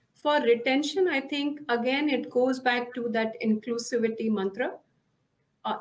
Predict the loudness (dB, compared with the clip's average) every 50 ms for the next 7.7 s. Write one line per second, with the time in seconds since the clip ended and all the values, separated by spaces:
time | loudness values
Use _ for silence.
0 | -10 -4 0 4 4 4 4 4 2 2 4 2 2 2 2 4 4 4 2 0
1 | -6 -14 -20 _ _ _ -10 -4 0 4 4 4 2 2 0 2 2 2 2 0
2 | -2 -4 -4 -4 -4 -6 -6 -4 -2 0 0 -2 -2 -2 -2 0 0 0 -2 -4
3 | -4 -2 -2 -2 -2 0 -2 0 0 0 0 0 -2 -6 -12 -10 -6 -4 -4 -2
4 | 0 0 0 0 -2 -2 -2 -2 -2 -4 -6 -8 -8 -6 -4 -4 -4 -4 -6 -6
5 | -6 -6 -6 -8 -10 -6 -4 -4 -2 0 2 2 4 2 2 0 -4 -12 _ _
6 | _ _ _ _ _ _ _ _ _ _ _ -4 -2 -2 0 0 -2 -2 -4 -4
7 | -8 -12 _ -2 2 2 4 4 4 2 2 0 -2 -2